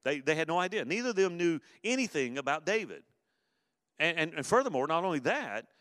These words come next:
neither one of them could have imagined a baby being born to a virgin a thousand years later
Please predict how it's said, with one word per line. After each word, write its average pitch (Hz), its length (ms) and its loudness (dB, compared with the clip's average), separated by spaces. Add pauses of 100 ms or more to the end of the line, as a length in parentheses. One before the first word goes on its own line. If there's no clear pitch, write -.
neither 233 260 0
one 208 240 0
of 202 120 -6
them 143 140 -2
could 160 140 -2
have 151 100 -2
imagined 156 420 -6
a 131 40 -2
baby 165 320 0
being 143 240 -2
born 165 400 -4
to 139 140 -2
a 123 40 0
virgin 135 440 0
a 127 60 -4
thousand 160 400 -2
years 135 200 -6
later 151 420 -2